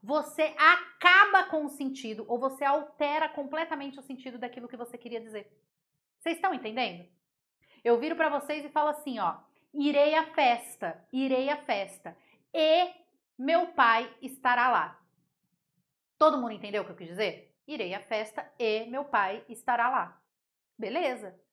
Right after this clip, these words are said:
irei à festa e meu pai estará lá. Não é um problema meu pai estar lá. Irei à festa, mas meu pai estará lá. Observem, eu só mudei a conjunção de aditiva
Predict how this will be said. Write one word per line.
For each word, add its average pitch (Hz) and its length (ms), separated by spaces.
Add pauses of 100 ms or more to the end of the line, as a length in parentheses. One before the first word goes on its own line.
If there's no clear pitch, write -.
(120)
irei 247 240
à 226 60
festa 233 320
e - 20
meu 285 120
pai 269 160
estará 285 240
lá. 269 200 (200)
Não 330 180
é 247 60
um 240 80
problema 285 480
meu 196 120
pai 180 180
estar 175 180
lá. 156 200 (840)
Irei 359 320
à 381 120
festa, 262 800 (140)
mas 247 720 (240)
meu 277 220
pai 220 280
estará 226 360
lá. 202 300 (1200)
Observem, 202 800
eu 190 140
só 240 180
mudei 226 380
a 294 60
conjunção 285 840
de 196 240
aditiva 233 1000